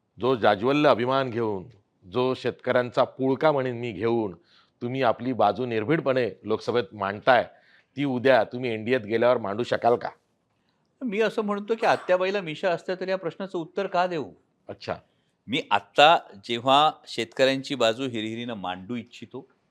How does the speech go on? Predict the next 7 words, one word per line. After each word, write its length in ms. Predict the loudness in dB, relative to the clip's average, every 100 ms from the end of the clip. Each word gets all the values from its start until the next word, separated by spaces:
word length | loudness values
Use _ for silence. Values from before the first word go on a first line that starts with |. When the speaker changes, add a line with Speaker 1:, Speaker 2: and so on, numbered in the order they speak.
| _ _
Speaker 2:
मी 120 | -4 -2
मांडतोय, 580 | 0 -2 -2 -6 -6 -6 -14 _ _ _ _
मी 120 | -10
भांडतोय. 640 | -8 -8 -8 -8 -6 -4 -4 -10 _ -20 -20 _ -14
उद्या 200 | 2 2
वेळ 220 | 4 2
पडली 400 | 2 -4 -4 -18